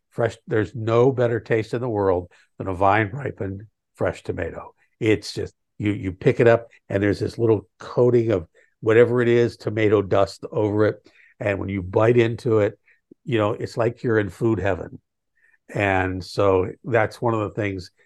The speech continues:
uh, he, um, I think you'll find out that most of my characters have some affinity toward food,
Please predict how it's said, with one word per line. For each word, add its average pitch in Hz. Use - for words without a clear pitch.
uh, 90
he, 92
um, 90
I 202
think 254
you'll 262
find 208
out 170
that 131
most 147
of 170
my 151
characters 135
have 120
some 117
affinity 107
toward 98
food, 107